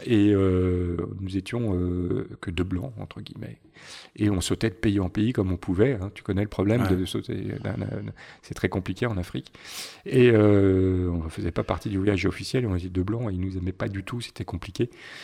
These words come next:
Speaker 1: La meilleure de preuves, c'est que j'ai fini en tôle et, et, euh, ça a été, euh, ça a été compliqué. Heureusement qu'Alain Noguès était là pour m'en sortir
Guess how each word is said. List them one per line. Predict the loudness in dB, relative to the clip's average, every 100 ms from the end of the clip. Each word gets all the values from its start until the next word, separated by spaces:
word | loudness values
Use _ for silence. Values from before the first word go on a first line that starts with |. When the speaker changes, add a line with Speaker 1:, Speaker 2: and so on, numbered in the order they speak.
| -18 -20 -18 -8
Speaker 1:
La | -2
meilleure | 0 2
de | 0
preuves, | 0 -2
c'est | -2
que | -6
j'ai | -6
fini | -4 -2
en | -2 -2
tôle | 2 4 4
et, | 2 0
et, | -2
euh, | -2 -4
ça | -2
a | -4
été, | -2 -2 -2
euh, | -2 -6 -10 -14 -16 -18 -18 -20 -18 -14 -10
ça | -8
a |
été | -6 -6
compliqué. | -8 -8 -6 -4
Heureusement | -2 0 -2
qu'Alain | -2 -2
Noguès | -2 -2 -2 -4
était | -8
là | -6
pour | -4 -6
m'en | -6
sortir | -8 -12 -8 -6 -4